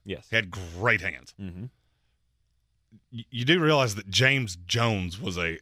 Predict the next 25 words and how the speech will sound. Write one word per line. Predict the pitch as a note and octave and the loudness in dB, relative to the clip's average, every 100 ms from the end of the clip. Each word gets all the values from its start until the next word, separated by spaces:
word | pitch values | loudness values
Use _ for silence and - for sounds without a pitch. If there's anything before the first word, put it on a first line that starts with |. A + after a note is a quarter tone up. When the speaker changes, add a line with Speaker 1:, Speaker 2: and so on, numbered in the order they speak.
| - | -6
Speaker 2:
a, | |
the | G#2 A#2 A#2 | -4 0 4
number | A2+ B2+ C#3 C#3+ | 6 6 4 4
one | C3+ C3 | 4 2
receiver | A#2 A2 C3+ A2+ A2 | 2 2 4 4 2
on | G#2+ | 2
this | G2 | 0
team | - B2+ | 2 2
at | B2+ | 2
a | |
point, | A2+ C3 C#3+ - _ | 2 2 0 -2 _
and | B2 G#2+ | -2 2
they | G#2+ | 2
won | A#2 G#2+ D#2+ _ | 2 0 -2 _
ten | - A#2 F2+ | -2 0 0
games. | E2 C2+ - _ | -2 -6 -12 _
Speaker 1:
Uh-huh. | G2 G#2 E3+ _ _ _ _ _ _ _ _ _ _ _ _ _ | -10 -10 -12 _ _ _ _ _ _ _ _ _ _ _ _ _
Speaker 2:
There | B2+ | 2
was | D#3 | 4
a | D3+ | 4
lot | D#3 D#3+ | 4 4
of | B2 B2 | 2 2
Randall | B2 D#3+ D#3+ D3+ B2 | 4 4 4 2 0
Cobb | - C3 C3 A#2+ G#2+ F#2 | 0 2 4 4 2 2
and, | F#2 E2 | 0 -2